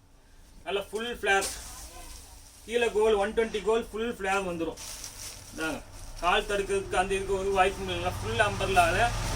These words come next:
பாடி அகலம் நாற்பத்தி ஆறு இன்ச்சு, ட்வென்டி த்ரீ இன்ச் வந்துருக்கு. அதே மாதிரி இந்த ஸ்ட்ரெயிட் கட்டும் பாடி அகலம் ட்வென்டி த்ரீ இன்ச்சு தான். அம்பர்லா வந்து அளவு நல்ல உடம்புள்ளவங்களே போட்டுக்கலாம். இதோட விலை நானூத்தி ஐம்பது எக்ஸ்எல், டபுள் எக்ஸ்எல் எடுத்தா கூட ஒரு ஃபிஃப்டி ருப்பீஸ்,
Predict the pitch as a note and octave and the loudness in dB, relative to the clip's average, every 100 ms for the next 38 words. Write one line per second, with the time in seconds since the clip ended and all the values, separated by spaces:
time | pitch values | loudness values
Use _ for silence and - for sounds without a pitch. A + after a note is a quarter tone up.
0 | - E3 G3+ A3 A3 G3+ A#3+ G#3+ G#3 G#3+ | 2 6 8 8 6 6 6 6 4 2
1 | A3 G#3+ G3 G#3+ G#3+ G3+ F#3+ G3 F#3+ G3+ | 2 2 2 2 -2 -2 0 0 0 0
2 | G3+ G#3+ G#3 G#3 F#3+ E3 G3+ A3 A3 G3+ | 0 0 0 0 2 2 2 0 2 6
3 | - - G#3+ - A3 A3 G3 G3 G3+ G#3 | 6 6 0 0 -2 0 2 4 6 4
4 | G3+ G#3+ G3 F3+ F3+ F#3+ F#3 E3 G3+ C4 | 2 -2 -4 -6 -6 -6 -4 -2 -2 -2
5 | - - - - F#3+ B3 A#3+ A3+ A3+ C4+ | -8 -20 -16 -12 -6 0 4 4 4 4
6 | A#3 A#3 B3 A3 G3+ A#3 G#3+ A3 A3+ A3+ | 6 6 2 -2 0 2 2 2 2 0
7 | A3+ A3 G#3+ G3+ G3 - - - - - | 0 -2 -2 -2 -2 -4 -6 -16 -20 -14
8 | F#3 G3+ G3 A#3 A3 G#3 A#3+ A#3+ G#3+ G#3+ | -6 -4 0 0 2 2 0 0 0 0
9 | A3 G3+ G3 - G#3+ C4+ - - - - | 0 0 0 0 -2 -2 -2 -16 -20 -20
10 | - - F3+ A3+ A#3+ A#3+ A3+ F#3+ - C#4+ | -20 -4 0 2 2 4 2 2 2 4
11 | C4+ B3+ B3+ B3 A#3+ - B3+ A#3+ C#4 | 4 4 2 2 -4 -6 -6 -4 -4